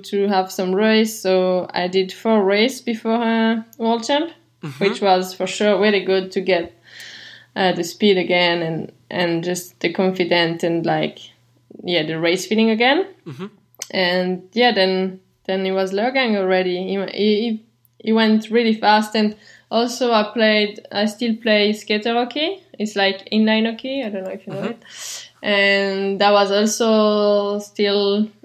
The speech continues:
Speaker 1: um, uh, going. So I had, like, anyway, two practice a week for that, and then I did a couple of game.
Speaker 2: Okay.
Speaker 1: And now it will be, this weekend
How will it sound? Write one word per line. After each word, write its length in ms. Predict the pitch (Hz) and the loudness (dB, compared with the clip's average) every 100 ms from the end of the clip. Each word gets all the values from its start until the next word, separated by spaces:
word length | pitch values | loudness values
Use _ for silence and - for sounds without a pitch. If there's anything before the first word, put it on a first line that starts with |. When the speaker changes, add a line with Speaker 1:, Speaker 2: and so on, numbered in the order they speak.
| - | -8
Speaker 1:
um, 600 | 202 190 190 190 196 196 _ _ _ _ _ _ _ - | -4 -2 -2 -4 -6 -8 _ _ _ _ _ _ _ -8
uh, 320 | 180 180 180 | -6 -4 -6
going. 420 | 180 214 247 277 | -2 2 2 2
So 560 | 277 202 190 185 180 - | -2 0 2 2 2 -2
I 160 | - 196 | -2 -2
had, 120 | 185 | 0
like, 380 | 190 180 180 - - | 2 2 -2 -12 -12
anyway, 300 | 190 190 196 196 | -8 -4 -4 -2
two 500 | 226 214 214 214 214 | 2 4 4 2 0
practice 480 | - 196 - 220 220 | -2 -2 -2 -4 -2
a 80 | 190 | -2
week 240 | 208 226 | -2 -2
for 140 | - 202 | -6 -2
that, 360 | 220 247 247 - | 0 0 -2 -6
and 180 | 185 | -4
then 240 | 185 185 185 | -2 -4 -4
I 120 | 170 | -6
did 220 | 165 175 | -6 -8
a 60 | 170 | -8
couple 340 | 180 170 175 | -10 -8 -8
of 160 | 160 - | -8 -8
game. 400 | 170 175 180 185 _ _ - - - - - | -8 -6 -8 -12 _ _ -20 -20 -20 -20 -12
Speaker 2:
Okay. 260 | 190 175 151 | -10 -6 -4
Speaker 1:
And 100 | 180 | 0
now 500 | 180 185 190 196 190 - | 4 4 6 4 0 -2
it 60 | |
will 200 | 185 185 | 0 0
be, 220 | 185 185 185 | 0 -2 0
this 280 | 202 196 | -4 -2
weekend 360 | 220 220 240 226 | -2 0 0 0